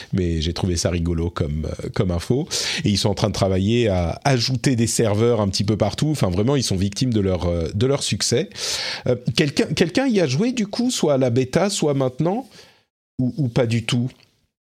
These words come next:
D'ailleurs, je vois qu'il y a des gens dans la, dans la chat room. Euh, si vous y avez joué, n'hésitez pas à demander la parole. Enfin, dans la chat room, dans l'audience,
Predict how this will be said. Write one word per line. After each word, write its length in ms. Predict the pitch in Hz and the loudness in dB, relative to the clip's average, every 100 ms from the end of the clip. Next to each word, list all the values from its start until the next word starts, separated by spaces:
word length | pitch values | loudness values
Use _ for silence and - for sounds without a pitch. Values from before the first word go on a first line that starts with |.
| _ _ _ _ - | _ _ _ _ -2
D'ailleurs, 200 | 120 135 | 2 4
je 40 | |
vois 100 | 117 | 2
qu'il 100 | 120 | 2
y 20 | 135 | 2
a 40 | |
des 140 | 120 | 2
gens 160 | 113 135 | 2 2
dans 160 | 127 107 | 2 2
la, 400 | 104 101 101 101 | 2 2 2 0
dans 160 | 113 | 0
la 160 | 107 110 | 0 0
chat 240 | - 117 | 0 -2
room. 380 | - 151 185 147 | 0 0 0 0
Euh, 300 | 117 107 104 | 2 2 2
si 180 | 101 - | 0 -2
vous 160 | 120 117 | -2 0
y 120 | 120 | 0
avez 220 | 110 110 | 2 0
joué, 220 | 101 135 | 0 0
n'hésitez 380 | 165 107 107 113 | 0 0 0 2
pas 120 | 127 | 2
à 60 | 113 | 2
demander 260 | 107 123 | 0 2
la 120 | 131 117 | 2 2
parole. 260 | 110 123 | 2 2
Enfin, 160 | 170 113 | 0 0
dans 100 | 101 | 0
la 120 | 95 | 0
chat 200 | 113 101 | 0 0
room, 140 | 123 | 0
dans 100 | 95 | 0
l'audience, 640 | 87 104 95 113 165 - | 2 2 2 0 0 -4